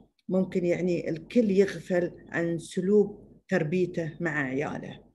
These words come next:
طبعًا هذه المحاور، بعض المحاور وليس كل المحاور، أنا حاولت إني أغطي مجموعة، لكن هذه بعضها.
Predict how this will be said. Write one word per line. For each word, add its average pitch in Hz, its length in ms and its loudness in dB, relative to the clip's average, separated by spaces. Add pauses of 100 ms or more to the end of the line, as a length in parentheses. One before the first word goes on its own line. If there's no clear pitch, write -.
(1200)
طبعًا 190 220 2
هذه 185 340 2
المحاور، 165 480 0
بعض 165 320 2
المحاور 156 640 0
وليس 165 420 0
كل 160 280 -6
المحاور، 165 640 -2
أنا 160 100 -2
حاولت 156 400 -2
إني 151 340 -4
أغطي 165 440 -4
مجموعة، 165 760 -2 (320)
لكن 202 280 0
هذه 165 180 0
بعضها. 135 540 -8